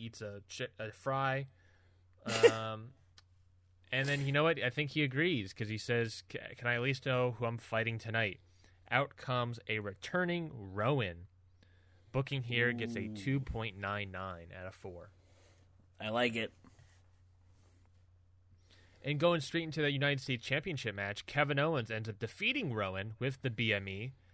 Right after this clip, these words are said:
Speaker 1: Excitometer here gets a three point one seven, booking a two point eight.
Speaker 2: Okay, a little lower than I would like, but it's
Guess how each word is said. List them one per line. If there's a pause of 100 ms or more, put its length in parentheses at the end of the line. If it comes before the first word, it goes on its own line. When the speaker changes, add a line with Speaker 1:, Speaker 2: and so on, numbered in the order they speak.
(120)
Speaker 1:
Excitometer
here
gets
a
three
point
one
seven, (340)
booking
a
two
point (120)
eight. (1900)
Speaker 2:
Okay,
a
little
lower
than
I (180)
would
like, (100)
but (1500)
it's